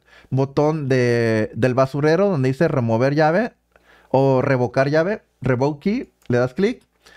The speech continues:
te pregunta si quieres borrar esa llave, le dices sí, revocar key, y la puedes volver a crear, ¿no? Entonces ponemos aquí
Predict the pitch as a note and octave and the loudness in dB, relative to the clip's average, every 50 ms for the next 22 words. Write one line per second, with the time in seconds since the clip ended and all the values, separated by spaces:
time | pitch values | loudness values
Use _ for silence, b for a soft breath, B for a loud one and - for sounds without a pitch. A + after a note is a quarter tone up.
0 | B B B B B B - C#3 C3+ - D3 C3+ C#3+ D#3+ F3 - E3 C#3 E3+ D#3+ | B B B B B B -4 -4 -2 0 -2 0 0 -2 -2 -2 -2 -2 0 0
1 | E3 F3+ E3+ D#3+ D3+ C#3+ D3 D3 D3+ D#3 - F#3+ F3+ F#3 F3+ F3+ G#3 G#3+ - - | 0 0 0 0 0 0 0 0 0 0 0 0 0 2 2 0 0 -2 -2 -2
2 | B2 B2 B2+ B2+ D#3 D3 - A3 B3 - - - B2+ B2 A#2 A#2+ - C#3 C3+ C#3 | -2 -2 0 -2 -2 -4 -4 -4 -6 -6 -6 -6 -6 -4 -4 -4 -2 -2 -4 -2
3 | C#3 - F#3+ G3 G3 - _ _ b b b b b b b b b b b - | -2 -4 -4 -4 -6 -12 _ _ b b b b b b b b b b b 0
4 | F#3+ G3+ F#3+ F3 - E3+ F3 F#3 F3+ E3+ D#3 D3+ D3+ D#3+ D#3+ - B2+ A2+ A2 - | 2 2 2 0 0 0 0 2 0 0 0 2 0 0 0 0 -4 -4 -4 -6
5 | _ _ _ _ _ _ _ _ - _ A#2 C#3 - - - - B2+ C#3+ D3+ E3 | _ _ _ _ _ _ _ _ -10 _ -4 -2 -2 -4 -6 -6 -4 -2 -2 -2
6 | F3 E3 C#3 C#3+ D3 C#3 D3 C3+ C#3 D3+ D3 D3 C#3 C#3 | -2 -2 -2 -4 -4 -4 -4 -6 -4 -4 -4 -4 -4 -6